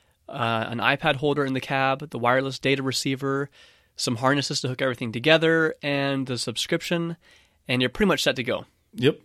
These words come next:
Speaker 2: yep. The, the biggest investment you're gonna make is that S-Series combine.
Speaker 1: <laughs>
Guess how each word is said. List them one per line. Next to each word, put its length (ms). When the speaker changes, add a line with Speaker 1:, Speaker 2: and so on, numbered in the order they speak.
Speaker 2:
yep. 220
The, 320
the 100
biggest 340
investment 380
you're 100
gonna 140
make 220
is 80
that 180
S-Series 400
combine. 440
Speaker 1:
<laughs> 100